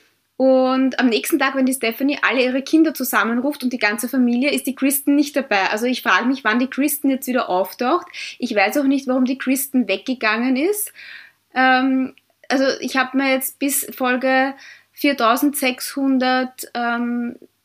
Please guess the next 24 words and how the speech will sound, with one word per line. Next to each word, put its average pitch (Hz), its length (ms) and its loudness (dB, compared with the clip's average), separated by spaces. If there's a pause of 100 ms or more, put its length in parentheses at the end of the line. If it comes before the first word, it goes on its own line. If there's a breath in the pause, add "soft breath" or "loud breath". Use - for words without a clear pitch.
(540)
sechsundsiebzig 262 880 -2
kommt 262 320 -2
die 269 80 -4
Kristen 254 400 -2
auch 247 120 -2
nicht 262 220 0
mehr 254 140 -2
vor. 220 260 0
Die 233 80 -4
kommt 247 280 -4
nur 262 80 0
in 254 80 2
dieser 254 180 -2
einen 247 240 0
Folge 226 340 -2
vor 254 300 -2
und 240 140 -4
dann 240 80 -4
ist 240 140 -2
sie 240 80 -4
wieder 240 180 -2
weg 202 180 -2
vom 220 160 -6
Fenster. 214 480 -6